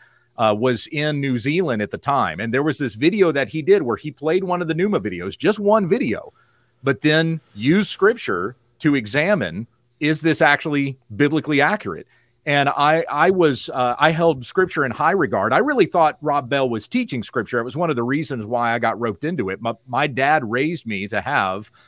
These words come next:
a great respect for the Bible, and everything had to be weighed according to scripture.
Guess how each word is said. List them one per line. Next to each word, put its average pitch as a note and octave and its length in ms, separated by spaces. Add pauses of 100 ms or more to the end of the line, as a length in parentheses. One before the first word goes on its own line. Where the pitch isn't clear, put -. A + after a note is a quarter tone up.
(280)
a A#2+ 320
great A#2+ 400
respect G#2+ 480
for B2+ 260
the B2+ 100
Bible, C#3+ 420
and F#2 160
everything D#3 500
had C3 180
to A#2+ 60
be C3 120
weighed A#2 240
according B2+ 340
to B2+ 60
scripture. - 460